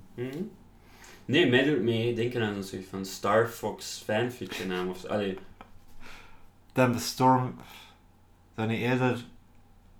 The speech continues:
Speaker 1: Ja, ik,
Speaker 2: Maar
Speaker 1: allee.
Speaker 2: dat, dat klinkt dan nog meer als My Little Pony.
Speaker 1: Nee, want Tempest Storm is toch zo cool?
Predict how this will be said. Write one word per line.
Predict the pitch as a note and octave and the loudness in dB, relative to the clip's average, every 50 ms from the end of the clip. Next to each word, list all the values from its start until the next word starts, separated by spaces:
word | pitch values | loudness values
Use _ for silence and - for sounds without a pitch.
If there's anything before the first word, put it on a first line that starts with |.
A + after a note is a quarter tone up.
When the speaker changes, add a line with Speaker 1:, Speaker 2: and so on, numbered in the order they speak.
| - - - - - - - | -20 -20 -20 -20 -16 -12 -4
Speaker 1:
Ja, | - B2+ B2+ C3+ C3 - - | 0 0 2 2 2 0 0
ik, | - B2+ B2+ A#2+ - | -2 -4 -6 -2 6
Speaker 2:
Maar | C3 C3+ C#3 C3+ | 8 10 12 12
Speaker 1:
allee. | C3+ B2 - - - - - - - - - - - - - - - - - - - - | 10 8 4 2 -4 -10 -14 -18 -20 -20 -20 -20 -20 -20 -20 -20 -20 -20 -20 -20 -20 2
Speaker 2:
dat, | - B2+ B2+ C3+ C3+ - - | 4 6 6 6 4 2 4
dat | C3+ C3+ | 4 6
klinkt | C#3 D3 C#3 B2+ | 8 8 6 8
dan | B2+ C3+ B2+ | 6 6 4
nog | B2 - | 4 2
meer | A#2+ A#2+ B2+ C3+ C3+ C3 | 2 4 6 6 6 6
als | A#2 A#2 B2 | 4 2 2
My | B2+ A#2 A#2 A#2 | 2 2 4 4
Little | A2+ G#2 G2+ F#2+ | 4 4 2 2
Pony. | F#2 - - G#2+ G#2 G#2 G#2 G2+ F#2 F2+ F2 E2+ E2+ E2+ E2 E2 E2 E2 E2 E2 E2 - | 0 0 2 4 6 6 6 4 2 0 0 0 0 -2 -2 -4 -4 -4 -6 -8 -10 -4
Speaker 1:
Nee, | G2+ G#2+ A2 A#2+ C#3 E3 E3+ D#3 | 0 2 4 8 8 10 10 10
want | B2 A#2+ A2+ G#2+ G#2 - | 10 10 8 6 4 2
Tempest | C3 C3 C#3+ D3 B2+ - | 2 2 2 0 0 -2
Storm | - - - - - C3+ C#3 C#3 | -4 -6 -6 -4 -2 -2 0 0
is | A#2+ A#2 - - | -2 -2 -4 -6
toch | - G#2 - | -8 -10 -10
zo | - - F#2 - - | -10 -12 -12 -12 -6
cool? | B2+ C3+ D3 C3+ F#2+ - - - | 0 0 2 2 2 0 -2 -6